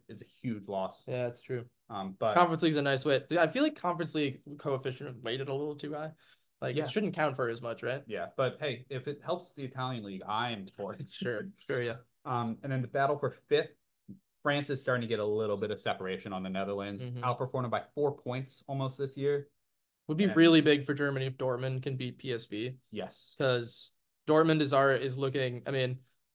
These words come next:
Speaker 2: they're lucky Leipzig, Kane buried Leipzig late. Otherwise, they'd be ba-, into fifth, but they're only one point clear of Leipzig in fourth,
Speaker 1: Mm-hmm.
Speaker 2: way off the top two.
Speaker 1: Yeah.
Speaker 2: Um,
Speaker 1: Yeah, so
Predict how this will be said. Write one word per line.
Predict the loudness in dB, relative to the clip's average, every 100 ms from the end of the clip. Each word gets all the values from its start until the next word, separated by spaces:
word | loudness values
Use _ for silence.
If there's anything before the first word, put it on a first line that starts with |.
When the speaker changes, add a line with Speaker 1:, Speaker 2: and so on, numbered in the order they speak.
| 2
Speaker 2:
they're | 6
lucky | 6 6 2
Leipzig, | 2 0 0 -2 -2 0 -2 -6 _ _
Kane | -6 -2 -2 -2
buried | 0 2 2
Leipzig | 2 2 2 -2 -2
late. | 0 0 0
Otherwise, | 2 4 4 4
they'd | 2
be | 0 0
ba-, | -2 -2
into | -4 -8
fifth, | -4 -2 -2 -4 -8
but | -2
they're | 2
only | 2
one | 2 2 0
point | -2 -2
clear | 0 0
of |
Leipzig | 2 0 0 -2
in | -2
fourth, | -2 0 -2 -4 _ _ _ -14
Speaker 1:
Mm-hmm. | -6 4
Speaker 2:
way | 8 10 10
off | 10 6 4
the | 0
top | 2 0 0
two. | -2 -2 -4 -10 _ _ _ _
Speaker 1:
Yeah. | -6 -4 -4 -6
Speaker 2:
Um, | -8 -12 -14
Speaker 1:
Yeah, | -8
so | -4